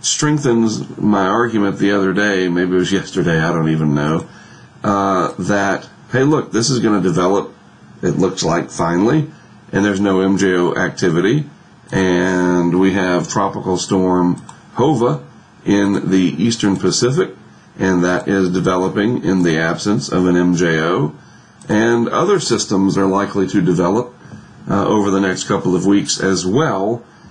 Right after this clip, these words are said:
in the absence of any substantial Madden-Julian Oscillation activity. And so that just shows you that this is not the trigger that guarantees development.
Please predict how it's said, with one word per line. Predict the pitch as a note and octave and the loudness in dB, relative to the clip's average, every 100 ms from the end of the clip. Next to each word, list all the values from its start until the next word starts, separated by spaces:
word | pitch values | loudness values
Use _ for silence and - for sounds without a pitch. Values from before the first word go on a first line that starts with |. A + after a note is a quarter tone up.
| - | -4
in | G#2+ A2+ | 2 4
the | A2+ A#2 | 4 2
absence | F#2+ F#2 E2 A2 A2+ - | 0 -2 -2 -2 -2 0
of | F#2 | 0
any | F#2+ F#2+ | 2 2
substantial | G#2 - - - F#2 F2+ - G2+ A2+ - - - - | 0 0 -4 -2 0 0 0 -2 -2 -8 -20 -20 -4
Madden-Julian | F#2 F#2 F#2+ G#2 G#2 F2+ F2 F2+ F#2+ | 0 2 2 2 2 4 4 4 2
Oscillation | E2+ F2+ G#2+ G#2+ C3 C#3 E2+ D2 | -2 -2 0 2 2 0 -2 -2
activity. | - F2+ - E3+ E3+ - - - - - - - - | -2 -4 0 0 0 -4 -8 -12 -20 -16 -16 -16 -6
And | E2+ F#2 | -2 0
so | E2+ G2 | 0 2
that | F#2 | 2
just | A#2+ G#2+ | 2 0
shows | - A#3 G3+ C#3 | 2 2 4 2
you | G#2+ G#2 | 0 2
that | G2 | 2
this | - C#3 A2 | 2 0 2
is | F#2+ | 0
not | F#2 A2 A2+ G#2+ - - - - - | 2 2 0 -2 -6 -20 -20 -20 -14
the | - G2+ F3+ | -4 0 0
trigger | - - C#3+ F#2+ F#2 F#2 - - - - | 0 0 0 2 0 -2 -8 -20 -20 -12
that | - F#2 F2 | -2 0 2
guarantees | A2+ A2 G#2 G2 - B2+ F#2+ F2+ | 2 2 2 0 0 2 2 2
development. | F2+ F#2 A#2+ E2 - - | 0 2 0 -2 -8 -12